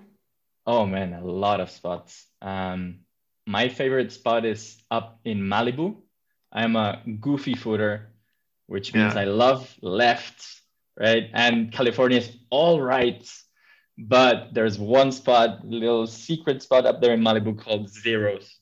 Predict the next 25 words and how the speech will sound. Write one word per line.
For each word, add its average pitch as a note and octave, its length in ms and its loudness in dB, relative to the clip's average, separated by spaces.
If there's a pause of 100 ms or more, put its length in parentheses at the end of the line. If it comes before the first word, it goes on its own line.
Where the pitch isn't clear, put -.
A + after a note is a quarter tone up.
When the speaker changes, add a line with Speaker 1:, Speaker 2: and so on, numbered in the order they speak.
Speaker 1:
a G2 80 -20
wave G#2 260 -10
called G#2+ 160 -10
Zeros, A2+ 560 -2
and G2 120 -8
I F#2 40 -4
used G2+ 280 -8
to F#2+ 60 -12
go F#2+ 220 -2
there F#2+ 380 -6 (640)
every A2+ 180 -6
time A2 220 -4
that G#2+ 100 2
I F#2+ 60 0
could. F#2+ 300 -10 (680)
Um, G2 440 -4
so G#2+ 120 -6
that's A#2+ 140 4
one D#3 160 6
of C3+ 60 2
Speaker 2:
Sounds - 80 2
Speaker 1:
my - 20 6
Speaker 2:
like, C#3+ 180 4
Speaker 1:
favorite G#2+ 140 -4
spots. - 460 -4